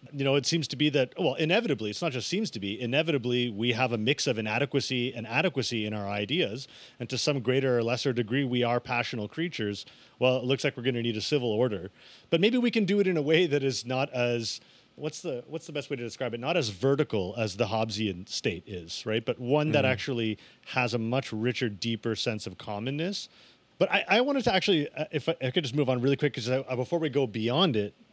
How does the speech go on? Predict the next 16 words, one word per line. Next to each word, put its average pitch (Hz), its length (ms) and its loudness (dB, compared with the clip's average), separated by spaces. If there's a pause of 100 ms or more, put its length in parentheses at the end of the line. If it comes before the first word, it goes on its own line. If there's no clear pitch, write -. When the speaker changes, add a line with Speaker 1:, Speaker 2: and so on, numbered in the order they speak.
(140)
Speaker 1:
um, 113 320 -4
I 127 80 -2
wanna 160 320 0
bring 135 520 -2
this 120 200 -4
culture 135 340 0
war 120 180 2
thing 113 220 -4
back 113 280 0
to 123 100 -4
the 107 100 -2
question 110 320 -4
of - 100 -6
ideology 113 540 0
Speaker 2:
Mm-hmm. 127 100 2
Speaker 1:
critique, - 440 -8